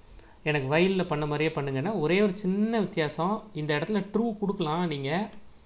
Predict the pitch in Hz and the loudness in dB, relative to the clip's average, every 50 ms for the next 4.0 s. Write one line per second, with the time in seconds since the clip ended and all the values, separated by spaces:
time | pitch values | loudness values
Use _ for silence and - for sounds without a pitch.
0 | - - - - - - 139 151 156 151 - 156 151 - 180 175 151 135 139 151 | -20 -20 -20 -18 -6 -2 0 0 0 0 0 -2 -2 0 0 -2 0 0 -2 -2
1 | 185 208 208 - - - - - - 131 131 139 185 247 240 185 156 139 139 135 | -2 -4 -6 -10 -14 -18 -8 -4 -2 0 0 0 0 0 0 -2 -2 0 0 0
2 | 131 143 147 160 180 190 180 180 175 - - 196 226 269 262 - 240 214 190 190 | 0 0 0 2 2 2 4 2 2 2 2 0 2 0 0 0 0 2 2 2
3 | 185 180 185 170 156 180 160 156 160 160 160 127 - 127 120 110 101 73 - | 0 0 -2 -2 -2 -2 -2 -4 -4 -6 -6 -8 -8 -6 -6 -8 -8 -10 -12